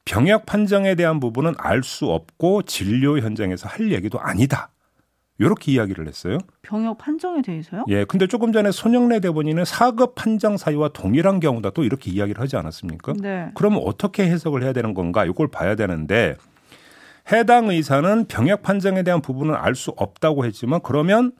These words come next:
Speaker 1: 손영래 대변인은 왜 이렇게 말을 했는가? 요걸 좀 이제 그 풀어야 될 것 같은데요. 재검증을 실시한 결과 사급 판정에 해당하는 신경근을 압박하는 추간판 탈출증 진단을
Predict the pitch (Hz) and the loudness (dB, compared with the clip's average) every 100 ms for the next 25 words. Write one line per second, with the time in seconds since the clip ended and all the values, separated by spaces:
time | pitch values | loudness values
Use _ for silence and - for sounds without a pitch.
0 | _ - 233 240 233 220 127 113 113 123 | _ -6 0 2 2 2 0 -2 -2 0
1 | 151 110 175 190 104 - 85 73 _ _ | 0 2 2 2 0 -4 -6 -6 _ _
2 | _ _ _ _ _ _ - - 85 117 | _ _ _ _ _ _ -16 -4 -2 0
3 | 107 156 233 131 78 - - _ _ _ | 0 2 4 4 0 -4 -6 _ _ _
4 | _ _ _ _ _ _ _ _ _ 131 | _ _ _ _ _ _ _ _ _ 2
5 | 196 185 175 143 135 - - 240 220 185 | 4 2 2 0 -2 -6 0 4 4 2
6 | 101 87 76 78 95 127 78 - _ _ | -2 -4 -6 -4 -4 -4 -6 -14 _ _
7 | _ - - 127 180 202 196 196 190 180 | _ -8 0 2 2 2 0 0 0 0
8 | 208 170 190 175 151 127 170 170 - 240 | -2 0 0 0 0 0 2 0 0 0
9 | 247 254 - 208 196 190 180 160 156 147 | 2 0 0 -4 -2 0 0 0 0 0
10 | 139 131 160 220 254 - _ _ - - | 2 2 2 4 2 0 _ _ -10 0
11 | 254 254 254 220 214 208 180 - - 160 | 4 6 4 4 2 2 -2 -2 0 0
12 | - 165 165 - 185 226 - 196 - 202 | 0 -2 -2 -2 2 2 2 -4 -2 -6
13 | 190 - 190 - 190 - 104 120 131 127 | -4 -6 -6 -4 -6 -4 -2 0 2 2
14 | 160 185 | 0 -2